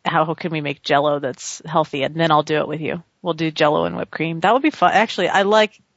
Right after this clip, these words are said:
gushy, texture-y things, so I would like that. I just wouldn't like all the sugary,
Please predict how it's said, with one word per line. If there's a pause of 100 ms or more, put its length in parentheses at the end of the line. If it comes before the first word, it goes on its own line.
gushy,
texture-y
things,
so
I
would
like
that.
I
just
wouldn't
like
all
the
sugary,